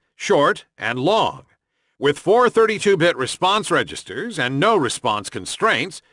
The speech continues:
the S D M M C interface supports both long and short responses to correctly initialize the card and communication with it.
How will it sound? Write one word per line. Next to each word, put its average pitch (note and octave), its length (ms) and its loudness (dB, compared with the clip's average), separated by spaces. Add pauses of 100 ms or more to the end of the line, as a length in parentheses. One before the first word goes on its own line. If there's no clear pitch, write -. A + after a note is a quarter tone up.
(200)
the C#3 220 0
S G#3+ 200 0
D F3+ 180 2
M F3 120 0
M D#3+ 140 2
C G3 240 -2
interface E3 520 0
supports C#3+ 460 -2
both A#2+ 300 -2
long D#3+ 380 2
and C#3+ 120 -2
short G3 320 0
responses F3+ 720 -4 (280)
to D#3+ 160 0
correctly C#3+ 480 0
initialize B2+ 600 -2
the F#2 120 -14
card G3 580 2
and B2 240 -2
communication D#3 880 -2
with E3+ 240 -2
it. - 300 -10